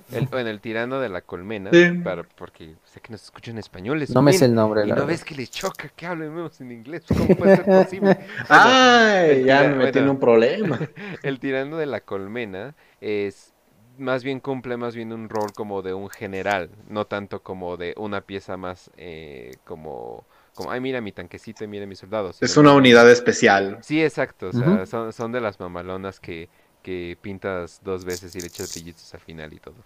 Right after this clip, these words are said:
Speaker 1: Ajá.
Speaker 3: Ajá, y esos serían los, los Carnifex, no hay mucho que decir también, o sea, son fáciles de aprender, fáciles de reconocer,
Speaker 2: Ujú.
Speaker 1: Son
Speaker 3: y
Speaker 1: mamalones.
Speaker 3: son
Speaker 2: Gordos.
Speaker 3: realmente destructores en el campo de batalla.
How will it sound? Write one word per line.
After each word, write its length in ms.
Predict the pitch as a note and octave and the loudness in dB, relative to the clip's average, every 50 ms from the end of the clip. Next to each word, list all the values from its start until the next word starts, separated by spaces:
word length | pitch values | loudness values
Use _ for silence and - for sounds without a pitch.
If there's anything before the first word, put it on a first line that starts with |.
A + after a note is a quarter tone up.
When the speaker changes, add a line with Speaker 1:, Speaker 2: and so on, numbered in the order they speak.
| _ _ _ _ | _ _ _ _
Speaker 1:
Ajá. 300 | - G2 G#2 G2 F#2+ F#2+ G2 _ _ _ _ _ _ _ _ _ _ _ _ _ _ _ _ _ _ _ _ _ _ _ _ _ _ _ _ _ _ _ | -20 -16 -16 -16 -18 -18 _ _ _ _ _ _ _ _ _ _ _ _ _ _ _ _ _ _ _ _ _ _ _ _ _ _ _ _ _ _ _ _
Speaker 3:
Ajá, 260 | A2+ B2 A2 G#2 - - - | -2 0 0 0 -2 0 4
y 100 | C3 D#3+ | 6 6
esos 140 | F#3 F3+ | 8 8
serían 260 | - F3 D3 C#3+ D3 D3 | 8 6 8 8 8 8
los, 180 | D3 C#3 - - - - | 6 4 2 -6 -8 -2
los 200 | B2 A#2+ A#2 - | 0 0 2 4
Carnifex, 460 | - C#3+ D3 D#3 E3+ - F3 E3+ E3+ | 4 6 6 4 2 2 0 2 2
no 60 | D#3 | 2
hay 40 | D3 | 0
mucho 200 | C#3+ C3+ - - | 0 -2 -2 -2
que 80 | - | -2
decir 180 | B2+ - A#2+ A2+ | 0 0 0 0
también, 340 | A2 G#2+ G#2+ - D3+ G3 G3 | 0 0 4 4 6 6 6
o 80 | C#3 | 4
sea, 340 | A#2+ - A2+ G2+ F2+ - - - | 4 4 4 4 2 0 -6 -6
son 260 | - - A#2+ A2+ A#2 - _ _ _ _ _ _ _ _ _ _ | -2 -2 -2 -2 -4 -10 _ _ _ _ _ _ _ _ _ _
fáciles 640 | - C3 - - C3+ B2+ B2+ C3 C3 B2+ - - - - | 0 2 2 2 2 4 4 4 4 4 0 -6 -8 -6
de 100 | G2+ G#2+ | -6 -6
aprender, 440 | A2 - G#2+ G#2 A#2+ C3+ C#3 C3+ | -4 -4 -4 0 4 6 6 6
fáciles 420 | B2+ B2 A#2 - - A2+ A2 G#2 G2 | 6 2 0 0 0 0 2 2 2
de 100 | G2 G2+ | 0 -2
reconocer, 720 | G2+ G2 - - G2+ G2 F#2 - - D3+ D#3 D#3 D3+ - _ - | -4 -4 -2 -2 -2 0 -2 2 4 4 4 4 2 -6 _ -6
Speaker 2:
Ujú. 400 | B2 A#2+ A2+ D3 E3 F3+ F3+ F3+ | -6 -2 2 2 2 2 2 -2
Speaker 1:
Son 240 | - A#2+ A2 G2+ A#2+ | -4 -10 -6 0 2
Speaker 3:
y 100 | A#2+ A2+ A2 | 2 4 2
Speaker 1:
mamalones. 400 | A2 A#2+ A#2+ A#2+ B2 - _ _ | 2 -4 -6 -10 -14 -18 _ _
Speaker 3:
son 460 | - - B2+ B2+ B2+ B2 A#2+ A#2 A2 G#2+ | -2 2 4 4 4 4 2 2 2 0
Speaker 2:
Gordos. 260 | G2+ - - A2+ A#2+ | 2 8 10 12 12
Speaker 3:
realmente 320 | B2 B2+ B2+ B2+ B2+ B2+ C3+ | 12 12 10 10 8 8 8
destructores 520 | B2 A2+ - A2+ A2 - - A#2 A2+ - - | 6 6 4 2 -2 2 4 4 4 4 0
en 60 | G#2 | 0
el 60 | G2 | 2
campo 240 | - G#2 G#2 - G#2+ | 2 2 4 4 4
de 60 | G2 | 4
batalla. 380 | G2 F#2+ - G2+ F#2+ F#2 G2 | 4 2 0 -2 -4 -4 -6